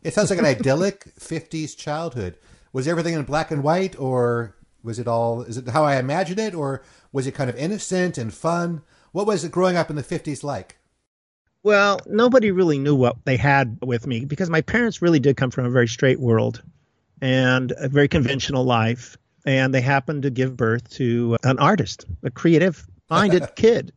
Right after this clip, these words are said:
Speaker 2: A-, and, uh, there were a lot of problems with me. I had a lot of problems. I had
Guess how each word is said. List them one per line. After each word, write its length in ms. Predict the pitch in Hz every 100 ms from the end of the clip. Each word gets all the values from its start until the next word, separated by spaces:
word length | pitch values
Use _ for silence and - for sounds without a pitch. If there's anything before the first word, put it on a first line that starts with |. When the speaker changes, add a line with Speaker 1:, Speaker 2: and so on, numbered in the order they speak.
| 151
Speaker 2:
A-, 160 | 156 -
and, 300 | 147 147 147
uh, 260 | - 139 -
there 100 | 156
were 60 |
a 40 | 147
lot 240 | 147 156
of 60 | 185
problems 380 | 190 240 254 95
with 160 | -
me. 160 | 131 110
I 120 | 120
had 180 | 175 202
a 60 | 127
lot 220 | 120 135
of 60 | 156
problems. 400 | 170 220 120 120
I 100 | 117
had 280 | 139 131